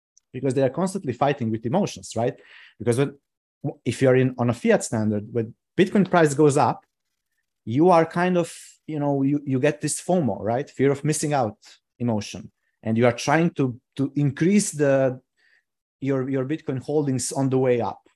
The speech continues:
which is not really what you should do. While on the other hand, now, you know, on the way down,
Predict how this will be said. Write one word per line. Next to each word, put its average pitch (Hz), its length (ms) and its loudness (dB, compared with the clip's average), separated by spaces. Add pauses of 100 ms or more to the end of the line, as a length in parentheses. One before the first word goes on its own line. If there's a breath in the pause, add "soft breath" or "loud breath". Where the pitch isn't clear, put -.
(140)
which 127 240 -6
is 185 140 -4
not 302 260 -2
really 147 240 0
what 120 240 0
you 120 60 -8
should 113 240 -6
do. 104 240 -6 (100)
While 139 280 4
on 139 100 2
the 175 80 4
other 233 160 2
hand, 139 340 -2 (720 soft breath)
now, 135 540 4
you 120 140 0
know, 113 180 0
on 110 140 -2
the 113 80 -2
way 120 160 0
down, 160 440 -4